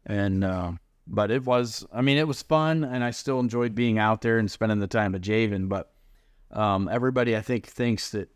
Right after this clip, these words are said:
you know, we're always successful, and we just aren't. Like, it doesn't always come together,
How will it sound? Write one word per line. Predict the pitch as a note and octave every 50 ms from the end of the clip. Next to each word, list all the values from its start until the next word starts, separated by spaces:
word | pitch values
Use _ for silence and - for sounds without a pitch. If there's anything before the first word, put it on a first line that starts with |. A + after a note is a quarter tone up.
| _ _ _ _ _ _ _ _ _ _ _ _ _
you | A#2 A#2+
know, | A2 G#2+ G2+ G2 F#2+ F2 - -
we're | A2 A2 -
always | G2+ G#2+ A2 A2+ A2 G#2 G2
successful, | - G#2 G2 - - A#2+ G#2 G#2+ - - - G2
and | F#2+ G2
we | G#2+ A#2+
just | A#2 C#3 B2 - -
aren't. | - G2 A#2+ C3 G#2+ - -
Like, | F2+ F#2+ F2+ G2+
it | G2 F2+
doesn't | F2 G#2+ G#2+ A2 G#2 G#2+ G#2+ -
always | - - F#2+ G#2 G#2+ G#2 G2 F2+ -
come | - - A#2 G#2 G2+
together, | F2+ - F2 F#2 G2+ G#2+ G#2+ F2+ D#2 D#2+ D2+ -